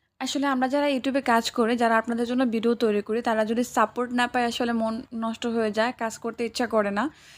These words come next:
কাজের মাঝখান থেকে ভিডিও করা, এটাও এক ধরনের কষ্ট। আহ, সেটা আপনারা যদি করেন কিংবা যারা করতে আগ্রহী, যারা আপনারা চান করতে, তারা অবশ্য করলে বুঝতে পারবেন। তো এখানে দেখুন, আমি এটাকে ভিতরের দিকে বাঁশ দিয়ে এখানে সেলাই করে দিব।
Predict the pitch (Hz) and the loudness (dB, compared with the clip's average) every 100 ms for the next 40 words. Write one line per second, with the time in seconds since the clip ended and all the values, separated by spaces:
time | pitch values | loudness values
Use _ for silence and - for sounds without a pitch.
0 | - - 254 240 269 262 262 277 262 269 | -20 -4 0 2 4 2 2 2 2 4
1 | 262 226 226 233 240 233 240 226 220 254 | 4 4 2 2 0 0 0 0 0 0
2 | 247 220 240 240 240 226 214 - 220 285 | 0 0 0 0 0 2 2 0 -6 -8
3 | - - - - - 226 220 226 254 254 | -12 -20 -20 -20 -6 -2 -2 -2 -2 0
4 | 254 233 - 247 247 254 247 247 226 226 | 4 4 2 -4 -2 -4 -2 0 0 0
5 | 262 247 240 226 226 226 254 247 269 226 | -4 -2 0 2 4 2 -2 -2 0 0
6 | 208 220 233 240 247 226 214 208 - - | 0 0 0 -2 0 0 2 0 -2 -10
7 | 240 226 247 233 262 - 220 226 220 220 | -8 -6 0 0 0 -2 -2 0 0 0
8 | 214 226 247 - 233 254 220 220 226 214 | 0 -2 -4 -4 -2 -2 -4 -6 -4 -2
9 | 208 233 381 _ _ _ _ _ _ _ | -2 -2 -4 _ _ _ _ _ _ _
10 | _ _ _ 262 247 254 285 294 269 269 | _ _ _ 2 4 4 2 4 4 2
11 | 311 277 247 240 240 233 233 262 269 254 | 2 2 2 0 0 0 0 2 0 0
12 | 285 233 226 220 208 220 285 247 240 240 | 2 4 6 4 0 0 2 2 0 -2
13 | 247 214 196 202 190 190 233 | 0 0 0 -2 -2 0 -2